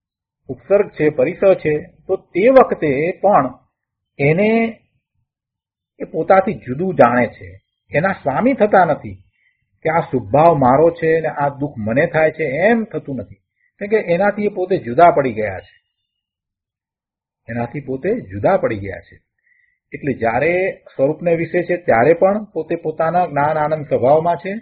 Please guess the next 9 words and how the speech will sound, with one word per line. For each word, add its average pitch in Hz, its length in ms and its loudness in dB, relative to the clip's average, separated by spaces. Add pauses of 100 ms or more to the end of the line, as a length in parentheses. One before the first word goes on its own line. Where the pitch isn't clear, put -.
(580)
અને 160 160 -6
આ 156 220 0 (140)
રાગ 143 360 2
દુઃખ 151 280 -8 (800)
એ 156 100 -10
બધુંને 151 720 -8
અનુભવતા 139 560 0
નથી. 175 320 -6 (340)
એમને 160 320 -4